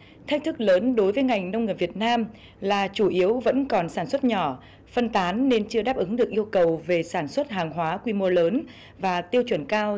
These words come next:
từ thị trường quốc tế. Thị trường đầu ra cho nông sản Việt Nam cũng gặp nhiều khó khăn do ảnh hưởng của tăng trưởng kinh tế thế giới. Đồng thời, cũng phải cạnh tranh gay gắt trong xuất khẩu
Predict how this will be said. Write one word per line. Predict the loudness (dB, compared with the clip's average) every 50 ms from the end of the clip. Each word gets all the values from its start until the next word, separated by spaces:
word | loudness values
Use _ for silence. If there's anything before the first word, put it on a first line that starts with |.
| -2 -2
từ | 0 0 0 0
thị | -4 -6
trường | -4 -4 -4 -4
quốc | -4 -2 0
tế. | 2 4 4 4 2 0 -2 -6 -16 -20 -20 -20 -20 -20 -20 -20 -20 -20 -20 -20 -20 -20 -8 -6
Thị | -4 -4
trường | 0 0 2 2 4
đầu | 4 2 2
ra | 2 2 2 2 2 2 0 0
cho | 0 2 2
nông | 2 2 2
sản | 0 -2 -2 -4 -2
Việt | -2 -2 -2 0
Nam | 0 0 2 2 0 -2 -4 -8 -16 -20 -18 -4
cũng | -2 0 2 2
gặp | 2 2 0 0
nhiều | 0 0 0
khó | 2 0 0
khăn | 0 0 0 0 0 -2 -4 -12 -18 -18 -10
do | -2 2 2
ảnh | 2 2 2
hưởng | 0 0 0 0 -2
của | -2 -2 0
tăng | 0 0 -4 -2
trưởng | -2 -2 -2 -2
kinh | -4 -4 -2
tế | -2 -2
thế | 0 0 0
giới. | 2 2 2 4 4 2 0 -2 -6 -12 -20 -20 -20 -20 -20 -12 -2
Đồng | 0 0 0 2
thời, | 0 2 2 2 2 0 -2 -12 -20 -20 -20 -4
cũng | -2 0 0 0
phải | 0 0 -2 -2 -2
cạnh | -2 -2 -4 -4 -4 -4
tranh | -4 -2 -2 -2 0
gay | 0 0 0 2
gắt | 0 -2 -4 -4 -6
trong | -4 -4 -4
xuất | -2 -4 -6 -6
khẩu | 0 2 2 2 2 0